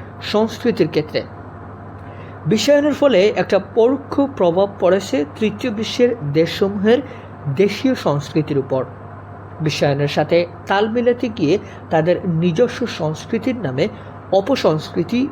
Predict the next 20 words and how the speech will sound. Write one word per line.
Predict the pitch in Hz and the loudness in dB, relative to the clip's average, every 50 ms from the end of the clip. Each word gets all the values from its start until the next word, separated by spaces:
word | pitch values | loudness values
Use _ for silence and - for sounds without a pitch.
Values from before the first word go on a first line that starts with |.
| - 143 147 | -2 0 2
দেশীয় | 170 170 170 - - 196 190 | 2 2 2 2 2 2 4
মূল্যবোধকে | 185 175 175 180 196 220 240 226 277 277 - - 156 175 202 | 4 4 4 4 4 4 2 2 0 -2 0 2 4 4 4
বিনষ্ট | 165 175 208 208 196 - - 170 | 2 0 -2 0 -2 -2 -2 -4
করছে। | 156 - 147 - - 123 104 78 - - - - - - - - - - - - - - - - - - - - - - - - - - - - - - - - - - - - - - - - - - - - - - - | -4 -4 -4 -4 -4 -4 -4 -6 -6 -10 -16 -16 -16 -16 -16 -16 -16 -16 -16 -16 -16 -16 -16 -16 -16 -16 -16 -16 -16 -16 -16 -16 -16 -16 -16 -14 -14 -14 -16 -16 -16 -16 -16 -16 -16 -16 -16 -16 -16 -16 -16 -16 -8 -2 0
উপসংহার, | 208 - 165 - - 170 147 - - 127 127 - - - - - - - - - - | 2 2 2 2 2 -2 -4 -4 -6 -8 -8 -10 -12 -16 -16 -16 -16 -16 -14 -4 0
পরিশেষে | - 214 240 233 - 285 254 - 190 | 2 2 2 2 0 0 2 2 2
বলা | 151 147 151 160 | 2 4 4 4
যায় | 160 170 160 160 | 4 4 4 2
যে | 156 175 190 233 - - - - - - - | 2 2 0 0 0 -2 -8 -16 -14 -6 -4
বিশ্বায়ন | 214 220 214 - 269 254 185 151 190 | -4 -2 -2 2 4 4 4 4 2
কোনো | 220 - - 190 185 185 | -2 0 0 2 2 2
দেশের | 165 147 156 180 190 190 - - 254 254 - - - - - | 0 2 2 2 2 2 2 2 2 2 2 -2 -8 -6 -2
একটি | - 233 233 - - - - - 262 254 254 269 - - - - | -2 -2 -2 -4 -12 -12 -6 -2 0 0 0 0 -4 -4 0 0
অথবা | 196 208 208 - 226 170 135 156 | 0 2 2 2 2 4 4 2
দুটি | 160 151 170 175 175 208 | 2 0 -2 -2 -2 -2
বিষয় | 170 156 175 202 202 - 254 233 175 | -2 -2 -4 -4 0 0 2 2 2
নিয়ে | 143 147 185 254 - - - - - - | 2 0 0 -2 -4 -10 -14 -16 -10 -4
আলোচনা | - 175 190 190 - - 175 156 143 | 0 2 2 2 2 2 0 0 0
করে | - - 139 131 120 | 0 0 0 0 0
না। | 113 104 | -2 -6